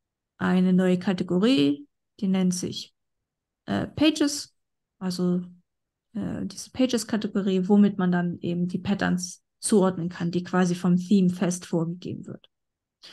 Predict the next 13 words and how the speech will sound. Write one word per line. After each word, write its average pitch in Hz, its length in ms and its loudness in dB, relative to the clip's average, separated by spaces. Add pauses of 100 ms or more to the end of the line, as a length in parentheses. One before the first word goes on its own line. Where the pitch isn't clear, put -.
(380)
Genau, 180 280 -2 (140)
das 180 280 -2
ist 180 160 -6
einfach 180 320 -2
so 180 240 -4
in 180 100 0
der 170 100 -2
Functions 180 540 -10
P - 160 -8
H 156 60 -8
P - 160 -12
mit - 260 -12
drin. - 200 -14